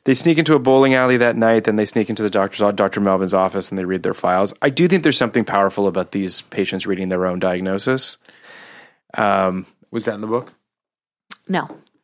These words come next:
Speaker 2: That seems like
Speaker 3: <laughs>
Speaker 2: a screenwriter
Speaker 3: Yeah.
Speaker 2: came up
Speaker 1: Narrative
Speaker 2: with that
Speaker 1: thing.
Speaker 2: idea.
Speaker 3: Yeah.
Speaker 1: Yeah.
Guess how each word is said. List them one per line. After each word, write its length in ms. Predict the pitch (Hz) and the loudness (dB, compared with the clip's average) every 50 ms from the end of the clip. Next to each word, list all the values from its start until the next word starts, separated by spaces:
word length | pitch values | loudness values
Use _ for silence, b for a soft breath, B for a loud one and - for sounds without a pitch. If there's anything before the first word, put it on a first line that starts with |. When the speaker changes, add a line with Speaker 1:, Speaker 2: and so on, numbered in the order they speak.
| _ _ _ | _ _ _
Speaker 2:
That 220 | - 117 120 - - | -4 -4 -4 0 -2
seems 600 | - - - - 139 147 147 147 143 135 - - | 0 0 2 2 2 2 2 2 0 0 -2 0
like 340 | 117 113 104 98 95 92 92 | 0 2 2 2 2 0 -4
Speaker 3:
<laughs> 720 | - - - - - 170 - - 80 80 80 - - - | -8 -14 -14 -12 -12 -6 -6 -6 -6 -6 -12 -14 -14 -8
Speaker 2:
a 80 | - 113 | -6 -4
screenwriter 840 | 117 - - - - 127 123 117 117 110 107 101 98 92 90 87 90 - | -4 -4 -6 -4 -2 -2 -2 0 -2 -2 -2 -2 0 -2 -2 -2 0 2
Speaker 3:
Yeah. 100 | 226 214 180 | 2 2 2
Speaker 2:
came 80 | - | 2
up 60 | 107 104 | 2 2
Speaker 1:
Narrative 160 | 104 107 101 | 2 2 0
Speaker 2:
with 100 | 101 - | 0 0
that 180 | - 90 90 87 | 2 2 2 0
Speaker 1:
thing. 280 | 87 87 87 185 185 | 0 -2 -2 -2 -2
Speaker 2:
idea. 60 | 170 - | -2 0
Speaker 3:
Yeah. 160 | 113 113 - | 0 0 -2
Speaker 1:
Yeah. 40 | - | -2